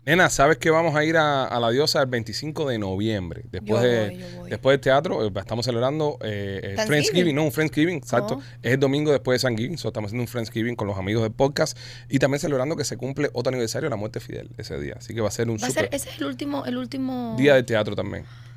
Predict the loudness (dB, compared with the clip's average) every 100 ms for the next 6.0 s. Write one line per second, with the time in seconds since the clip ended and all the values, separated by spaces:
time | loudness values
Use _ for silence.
0 | -16 -10 -6 -4 0 0 0 0 0 0
1 | -2 -4 -2 -2 0 0 -2 -4 -6 -8
2 | -8 -4 -2 -2 -2 2 6 8 8 6
3 | 6 6 6 6 4 6 2 0 -8 -16
4 | -8 -2 0 0 0 0 -2 -2 -2 -2
5 | -2 -2 -2 -4 -10 -16 -18 -8 -2